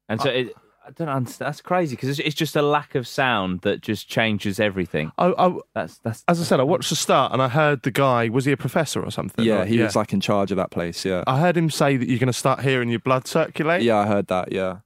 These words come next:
Speaker 1: <laughs> That's fucking
Speaker 3: Yeah.
Speaker 2: What?
Speaker 3: You should experience it, man.
Speaker 1: I'm, I'm,
Speaker 3: I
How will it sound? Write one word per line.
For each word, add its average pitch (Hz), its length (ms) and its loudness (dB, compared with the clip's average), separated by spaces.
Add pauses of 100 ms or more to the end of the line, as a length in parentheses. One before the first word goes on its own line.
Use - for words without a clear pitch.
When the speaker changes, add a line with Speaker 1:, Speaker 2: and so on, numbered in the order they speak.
Speaker 1:
<laughs> - 1080 -6
That's - 320 -10
fucking - 500 -14
Speaker 3:
Yeah. 92 260 2 (260)
Speaker 2:
What? 175 380 -2
Speaker 3:
You 156 80 2
should - 140 2
experience 147 440 2
it, 101 80 0
man. 95 260 0
Speaker 1:
I'm, 131 280 0
I'm, 107 300 0 (240)
Speaker 3:
I 143 40 6